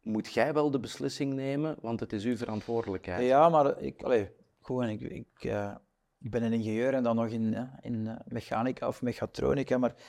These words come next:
Speaker 2: als je vandaag in uw auto stapt, ehm, dan weet jij ook niet, ehm, ah, je kunt jij betrouwen op, heb ik een wagen, hè? Ja, zoals, hè, ik rijd met een Volvo, dus met een veilige auto, of, eh, rijd jij met
Speaker 1: Mhm.
Speaker 2: een sportievere wagen?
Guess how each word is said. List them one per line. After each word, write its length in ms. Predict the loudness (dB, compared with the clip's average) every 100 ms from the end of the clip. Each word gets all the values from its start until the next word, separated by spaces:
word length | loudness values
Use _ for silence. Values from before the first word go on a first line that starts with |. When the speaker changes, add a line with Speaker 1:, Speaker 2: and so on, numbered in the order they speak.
| -2
Speaker 2:
als 220 | 0 2
je 100 | 2
vandaag 380 | 2 4 6 4
in 100 | 4
uw 180 | 2 2
auto 260 | 4 4 0
stapt, 520 | 0 0 0 -4 -12 _ _ _ _
ehm, 400 | 2 4 4 2 -2 _ -14
dan 180 | 0 2
weet 160 | 4 2
jij 280 | 2 2
ook 240 | 0 -2 0
niet, 360 | 2 2 0
ehm, 260 | 0 2 2
ah, 120 | -2
je 60 | -4
kunt 200 | -6 -4
jij 120 | -2
betrouwen 460 | -2 0 2 2 0
op, 140 | -4 -12 -20 -20 _
heb 160 | -4
ik 120 | -2 0
een 100 | 4
wagen, 440 | 6 6 6 0
hè? 80 | -2 -6 _ _ _ _ _ -10
Ja, 120 | -10 -12 _ -20 _
zoals, 360 | -6 -4 -4 -4
hè, 100 | -6 -10 -14
ik 160 | -12 4
rijd 160 | 6
met 100 | 6
een 100 | 4
Volvo, 340 | 2 0 2 0
dus 160 | 0
met 140 | 0 2
een 100 | 2
veilige 360 | 2 2 2
auto, 420 | 2 2 2 2 2
of, 300 | 0 -6 -4
eh, 140 | -2
rijd 260 | 0 2 2
jij 80 |
met 100 | 2 2
Speaker 1:
Mhm. 80 |
Speaker 2:
een 80 | -2
sportievere 640 | -4 -6 -4 -2 0 2 4
wagen? 300 | 4 2